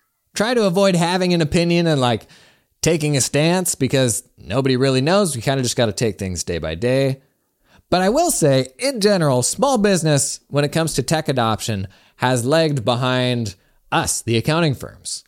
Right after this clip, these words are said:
If you think back to cloud adoption, man, it was us oftentimes cramming cloud down our clients' throats. And there's always gonna be exceptions to the rule there. Like, maybe you work with software clients. Real-, these are, like,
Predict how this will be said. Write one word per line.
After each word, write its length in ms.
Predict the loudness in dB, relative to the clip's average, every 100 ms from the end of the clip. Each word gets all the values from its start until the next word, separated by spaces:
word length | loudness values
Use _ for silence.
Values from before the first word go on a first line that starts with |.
| _ _
If 60 | -4
you 80 | 0
think 160 | 2
back 240 | 0 0 -4
to 80 |
cloud 260 | -2 0 0
adoption, 680 | 2 2 0 -2 -4 -4 -8 _ _ _
man, 220 | 0 2
it 100 | 2
was 220 | 2 2 2
us 400 | 0 -2 -6 -4
oftentimes 880 | -2 -2 -2 -2 0 0 -2 -6 -10 _
cramming 300 | -2 -2 -2
cloud 320 | -2 0 0
down 180 | 0 0
our 100 | -4
clients' 440 | -6 -6 -6 -8
throats. 520 | -10 -12 -12 -10 -10 -4
And 120 | 0
there's 120 | 2
always 200 | 4 2
gonna 160 | 2 2
be 100 | 2
exceptions 640 | 2 2 0 2 0 0
to 140 | 2 2
the 100 | 2
rule 220 | 2 2
there. 160 | 0
Like, 160 | 0 0
maybe 240 | 0 0
you 100 | 2
work 280 | 2 2 2
with 300 | 2 2 -2 -18 -20 _ _ -8
software 460 | -2 0 0 0
clients. 340 | 0 -4 -4 -4
Real-, 140 | -6
these 320 | -4 0 2
are, 40 | 4
like, 220 | 2 0